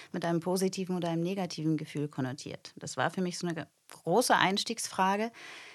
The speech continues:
Inzwischen formuliere ich das für mich ganz deutlich. Für mich ist es positiv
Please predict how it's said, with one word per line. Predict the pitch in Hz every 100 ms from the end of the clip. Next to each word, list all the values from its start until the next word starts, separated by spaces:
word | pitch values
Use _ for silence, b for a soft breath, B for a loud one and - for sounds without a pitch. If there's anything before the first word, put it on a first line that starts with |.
| -
Inzwischen | 180 196 202 214
formuliere | 190 196 185 175 170
ich | 196
das | 220 -
für |
mich | 196 190 -
ganz | 175 175 - _
deutlich. | 147 170 208 - 240
Für | -
mich | 180 190
ist | 180
es | 170 165
positiv | - 185 220 214 240 247 - -